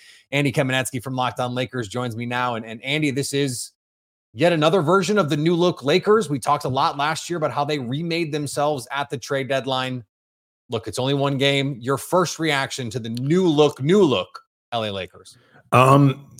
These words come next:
Speaker 2: that it was disappointing that they looked more disjointed during this game than they did throughout a lot of the preseason. And there can be some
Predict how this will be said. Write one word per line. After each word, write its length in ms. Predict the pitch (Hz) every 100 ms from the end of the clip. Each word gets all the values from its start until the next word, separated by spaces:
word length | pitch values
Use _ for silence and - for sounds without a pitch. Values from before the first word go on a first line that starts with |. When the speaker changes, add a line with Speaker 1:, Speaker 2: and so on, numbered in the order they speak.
| - _ _ -
Speaker 2:
that 360 | 110 139 135
it 80 | 143
was 160 | 135 113
disappointing 640 | 143 139 - 120 123 123
that 100 | 110
they 120 | 107
looked 300 | 98 104 110
more 320 | 95 101 104
disjointed 920 | 95 104 95 - - 98 98 101 90 82
during 460 | 98 98 90 87
this 260 | 82 101 -
game 500 | - 90 95 95 120
than 180 | - 104
they 140 | 95 90
did 340 | 101 95 87
throughout 380 | 101 101 92 -
a 40 | 98
lot 300 | 90 92 92
of 60 |
the 60 | -
preseason. 680 | - 104 104 123 110 120 120 _ _ _ _
And 340 | 101 104 104 104
there 80 | 120
can 160 | 123
be 160 | 127 127
some 480 | - 127 117 113